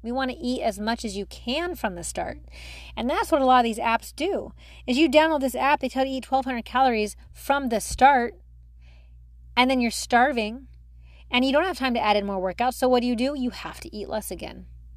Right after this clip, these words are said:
And they do. They drop your calories. They'll drop it as low as they want to, just to keep you seeing fat loss.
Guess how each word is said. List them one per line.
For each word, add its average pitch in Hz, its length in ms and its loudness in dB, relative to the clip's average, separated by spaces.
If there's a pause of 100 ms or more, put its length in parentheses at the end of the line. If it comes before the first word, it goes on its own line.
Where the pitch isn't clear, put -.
(380)
And 196 160 -2
they 220 100 2
do. 247 240 -2
They 196 120 -2
drop 196 260 0
your 208 100 -6
calories. 180 440 -4
They'll 220 160 -2
drop 208 200 -2
it 185 60 -4
as 151 100 -12
low 185 160 -2
as 208 80 -2
they 214 120 -4
want 180 200 -10
to, - 220 -12 (840)
just 208 320 0
to 214 80 -4
keep - 280 -10
you 196 100 -6
seeing 175 340 -10
fat - 260 -6
loss. - 400 -10